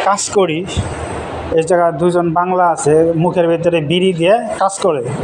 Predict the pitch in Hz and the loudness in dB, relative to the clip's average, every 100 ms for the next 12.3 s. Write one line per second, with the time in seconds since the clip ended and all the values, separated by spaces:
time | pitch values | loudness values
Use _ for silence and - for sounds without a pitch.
0 | - - - - - - 185 185 180 180 | -8 -10 -12 -12 -4 -2 -2 0 0 0
1 | 175 - 185 175 156 143 131 127 - - | -2 0 2 2 0 -2 -2 -6 -10 -14
2 | - - - - - - 147 156 170 202 | -14 -14 -14 -16 -16 -6 0 2 2 0
3 | 180 185 170 - 170 151 143 - - - | 0 0 0 -2 2 2 0 -4 -4 -4
4 | - - - - - - 170 165 190 196 | -4 -4 -4 -4 -4 -2 0 0 0 0
5 | 196 196 202 196 202 208 196 202 196 190 | 0 -2 -2 0 0 0 2 0 0 -2
6 | 170 170 196 185 185 180 196 190 196 175 | 0 0 0 0 0 0 0 0 -2 -2
7 | 151 156 175 - 180 185 214 - - - | 0 -2 -2 -2 0 0 0 -2 -2 -4
8 | - 165 160 147 147 165 175 180 170 143 | 2 2 2 0 2 2 2 0 -2 -2
9 | 175 180 170 175 170 - - - - 175 | -2 -2 0 0 0 -2 -2 0 0 0
10 | 170 175 180 165 160 156 147 139 117 - | 0 0 0 -2 -2 -2 -4 -4 -6 -10
11 | - - 170 175 170 180 160 165 160 151 | -12 -4 -2 0 -2 -2 -2 -2 0 -2
12 | 139 127 | -2 -2